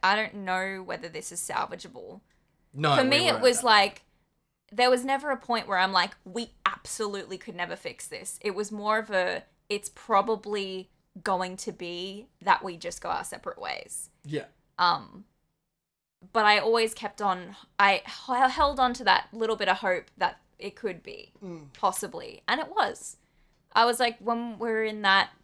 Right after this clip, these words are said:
Speaker 1: apart-, uh, that hotel room, I was like, "Yeah, no, we can fix this."
Speaker 2: Mm.
Speaker 1: Because that's when we realized that the majority of the reason why we fell into that stage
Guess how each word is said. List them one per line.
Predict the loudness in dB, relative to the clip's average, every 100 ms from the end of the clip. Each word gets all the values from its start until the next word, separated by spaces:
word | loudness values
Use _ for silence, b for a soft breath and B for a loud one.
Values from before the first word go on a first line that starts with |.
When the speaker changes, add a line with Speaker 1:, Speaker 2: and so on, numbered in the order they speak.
| _
Speaker 1:
apart-, | -12 -4 -4 0
uh, | 2 4 4 0
that | 0 0 -2 _ _ -12
hotel | -10 -2 2 2
room, | 0 -6
I | -4 -4
was | -4
like, | 0 2 2 -4 _ _ _ _
"Yeah, | -4 4 6 4 0 _ _ _ _
no, | 0 0
we | 0 -6
can | -6 -10
fix | -8 -10 -10
this." | -14 -14 -20 -20 _ _
Speaker 2:
Mm. | -4
Speaker 1:
Because | 0 0 0 0
that's | 2 2 0
when | -6 -6
we | -6
realized | -8 -10 -4 0 0 -2 -12 -18 _ _ _ _ _ _ _ _ _
that | 0 0
the | 2
majority | -4 0 0 0 -2
of | -4
the | -6
reason | -6 -10 -12 -6
why | -2 0 0 -4 -10 _ _ _ -10
we | -10
fell | 2 2 2
into | -6 -4
that | 2 2 0 _ _ _ _ _ _
stage | -6 -2 0 -2 -4 -10 -14